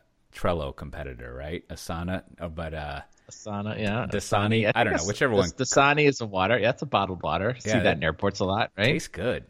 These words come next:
Speaker 1: I love the taste of that water. Mm.
Speaker 2: There you go. So you see, you, you, you're of two minds there. You don't, you don't exactly hate it. You'll drink
Speaker 1: Yeah.
Speaker 2: it when it's
Speaker 1: I mean,
Speaker 2: around.
Speaker 1: I, I love the taste of it, but I also love the taste of, like, as, as they say in Hands on a Hard Body, a Snickers bar.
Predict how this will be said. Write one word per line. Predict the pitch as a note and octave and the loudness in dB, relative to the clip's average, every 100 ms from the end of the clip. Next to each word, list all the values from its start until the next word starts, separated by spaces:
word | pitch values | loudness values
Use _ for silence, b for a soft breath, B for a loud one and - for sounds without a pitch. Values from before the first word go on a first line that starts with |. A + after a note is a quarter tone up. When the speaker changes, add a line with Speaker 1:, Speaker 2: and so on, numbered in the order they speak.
| - | -18
Speaker 1:
I | |
love | E2 B2+ C#3+ | -12 -10 -12
the | |
taste | - - - - | -10 -8 -8 -10
of | B2+ | -14
that | - | -14
water. | - A#2 G2+ - _ _ - | -14 -14 -16 -20 _ _ -14
Mm. | F#2+ G#3+ - _ - - | -8 -8 -10 _ -14 0
Speaker 2:
There | F#3 | 2
you | C4 | 4
go. | G#2+ F#2+ - | 4 4 2
So | - | 2
you | G3 B3 | 2 2
see, | - C4 C4 | 0 2 2
you, | |
you, | G3 G#3+ D#4 - | 2 2 2 0
you're | E3+ A3+ | 6 6
of | A#3 | 6
two | - | 6
minds | A#2 G2 G2+ - | 6 6 4 4
there. | C3 F#3 G#3 | 6 6 4
You | E3+ | 0
don't, | G#3 B2 - | 2 2 2
you | |
don't | F3+ C3 | 2 2
exactly | G#2 G2 - | 4 2 2
hate | - E2 F2 | -2 2 4
it. | C3 - | 2 2
You'll | F3 | 0
drink | - G#2 D#2 | 4 4 4
Speaker 1:
Yeah. | C2 | 2
Speaker 2:
it | |
when | F#2 | 2
it's | F2 - | 0 2
Speaker 1:
I | |
mean, | F#2+ | 4
Speaker 2:
around. | G2+ G#3+ | 6 8
Speaker 1:
I, | F#3 | 6
I | - E3 | 10 10
love | F#3 F#3 | 10 6
the | A2 | 6
taste | - D#3+ - E2+ | 10 10 10 -2
of | C#2+ | -6
it, | C2+ - | -8 -4
but | G2 | 2
I | A#2 | 4
also | C3 - | 4 2
love | A#2+ G2 | 0 0
the | |
taste | F#2 A#2 G2+ - | 0 2 2 0
of, | D#2+ | -4
like, | E2 D2+ | -6 -6
as, | F2 D#2 D#2 | -6 -6 -8
as | F2 E2+ | -8 -8
they | E2+ | -8
say | E2 - F2 | -8 -4 -2
in | D#2+ | -4
Hands | D#2 F2+ F2 | -6 -8 -6
on | F#2 D#2+ | -6 -2
a | |
Hard | D#2+ F2 D#2 | -2 -2 -6
Body, | E2+ E2 | -8 -6
a | D2+ | -8
Snickers | - B2 A#2 D#2 C#2 | -6 -6 -6 -8 -10
bar. | D2 C2+ - | -12 -12 -14